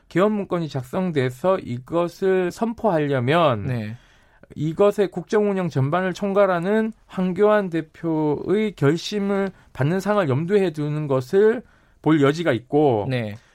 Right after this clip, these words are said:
Speaker 1: 그리고 이것을, 어, 피해자가 행사할 상황을 대비해서 어, 본건 문건 개-,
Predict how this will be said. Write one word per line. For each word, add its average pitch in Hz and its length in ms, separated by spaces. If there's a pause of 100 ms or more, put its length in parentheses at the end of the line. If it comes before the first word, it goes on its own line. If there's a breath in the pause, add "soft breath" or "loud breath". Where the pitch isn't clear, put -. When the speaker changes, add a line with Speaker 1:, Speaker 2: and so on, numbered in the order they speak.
Speaker 1:
그리고 170 580
이것을, 208 720 (280 soft breath)
어, 139 420 (100)
피해자가 196 400
행사할 214 460
상황을 190 680
대비해서 147 1040 (480 soft breath)
어, 131 320
본건 165 400
문건 180 840
개-, 147 220